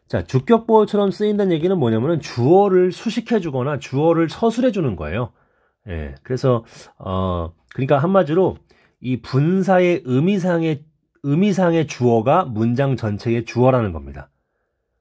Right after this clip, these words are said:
무슨 얘기냐면 주어 동사가 이렇게 있잖아요. 그런 다음에 컴마 같은 거 안 쓰이고 뒤에 이렇게 뭐 목적어 있고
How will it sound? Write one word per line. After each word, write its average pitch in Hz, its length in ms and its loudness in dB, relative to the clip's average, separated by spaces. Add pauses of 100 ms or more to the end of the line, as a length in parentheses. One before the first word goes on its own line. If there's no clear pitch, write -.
무슨 131 200 -2
얘기냐면 151 640 2 (160)
주어 175 240 6
동사가 160 300 2
이렇게 139 200 -2
있잖아요. 139 500 -2 (500)
그런 165 200 0
다음에 165 180 2
컴마 226 320 4
같은 202 280 2
거 170 80 0
안 120 180 0
쓰이고 135 540 0 (340)
뒤에 170 240 6
이렇게 147 240 -2
뭐 147 160 0
목적어 180 480 2
있고 117 440 -2